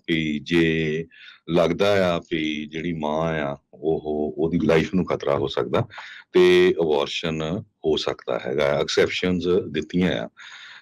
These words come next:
ਇਹ, ਅਹ, ਸੈਕੰਡ ਅਬਾਰਸ਼ਨ ਕੇਸ ਸੀਗਾ ਇਹ ਸੁਪਰੀਮ ਕੋਰਟ ਦਾ, ਸ-, ਜਦੋਂ ਤੋਂ ਹੀ ਰੋ ਵਰਸਸ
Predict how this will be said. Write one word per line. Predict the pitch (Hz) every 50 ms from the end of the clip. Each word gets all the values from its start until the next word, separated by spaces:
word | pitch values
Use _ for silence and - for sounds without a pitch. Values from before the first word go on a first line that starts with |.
| _ _ -
ਇਹ, | - 85 87
ਅਹ, | 90 90 85 82 82 82
ਸੈਕੰਡ | 82 - - - 120 113 107 113 - 127 127 127 127
ਅਬਾਰਸ਼ਨ | 120 107 101 95 90 - - - 90 87 85 85 80 -
ਕੇਸ | - 87 82 80 76 - -
ਸੀਗਾ | 73 65 73 80 90 101 82
ਇਹ | 73 71 78 78 73 73 78
ਸੁਪਰੀਮ | - - 82 78 - - 78 78 78 78
ਕੋਰਟ | 76 - 78 78 78 76
ਦਾ, | 76 82
ਸ-, | 85 85 - - -
ਜਦੋਂ | 76 73 71 78 78 76
ਤੋਂ | - 80 78
ਹੀ | 73 71 71 73
ਰੋ | 73 71 82 80 82 82 78
ਵਰਸਸ | 76 76 71 - - - 69 69 65 67 71